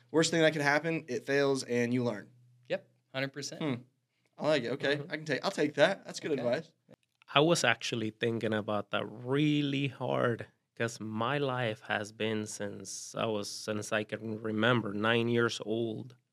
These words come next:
Speaker 3: I've been full blast. Boom, boom, boom, boom, boom. So it will be hard to even believe that I'm having a really hard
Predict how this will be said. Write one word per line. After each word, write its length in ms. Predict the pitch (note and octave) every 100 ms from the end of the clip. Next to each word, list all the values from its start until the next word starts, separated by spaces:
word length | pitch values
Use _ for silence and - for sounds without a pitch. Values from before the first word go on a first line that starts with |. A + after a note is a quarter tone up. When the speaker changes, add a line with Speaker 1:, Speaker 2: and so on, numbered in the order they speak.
| _ _ _ -
Speaker 3:
I've 240 | G#2 A2
been 360 | A#2 A2+ G#2+ G2+ _ _ _
full 200 | B2 A#2
blast. 580 | A2 A2+ A#2 F#2+ - - _ _ _ _ _ _ _ -
Boom, 320 | A2+ G#2 G2+
boom, 320 | A2+ G#2+ G2+
boom, 300 | A2 G#2+ G2+
boom, 280 | G#2+ A2+ G#2+
boom. 260 | G#2 A2 G2+ _ _ _ _ _
So 540 | - C3+ B2+ A2+ G#2+ _ _ _ _ _ _ -
it 220 | A#2+ E3
will 200 | F3 D#3+
be 200 | B2+ A#2+
hard 380 | G2+ - B2+ B2
to 380 | - A#2+ A2 G#2+ _
even 580 | B2 A#2+ A2 G#2 G2+ G2 - _ A2+
believe 760 | G#2+ A2 B2 C#3+ B2 A2 G#2 -
that 420 | A#2+ G2+ G2 F#2+ _ _ _ _ _ _ _ _ _ _ _ _ _ _ _ _ _ -
I'm 220 | C#3 G3+
having 400 | G#3 A3 F3 C3+
a 220 | G#2 A2
really 300 | A2+ B2+ B2
hard 320 | A2+ A#2+ A2